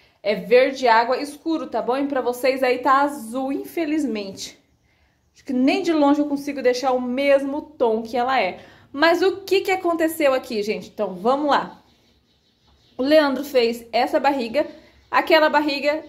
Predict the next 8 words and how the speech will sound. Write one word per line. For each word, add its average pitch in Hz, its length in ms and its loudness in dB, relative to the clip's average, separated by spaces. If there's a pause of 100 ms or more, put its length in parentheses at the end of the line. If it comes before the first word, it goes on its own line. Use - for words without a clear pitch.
e 294 120 -4
aquela 262 320 2
barriga. 214 520 -2
Essa 330 300 -2
daqui, 247 300 -2
gente, 240 360 -4
era 233 280 2
maior. 220 580 0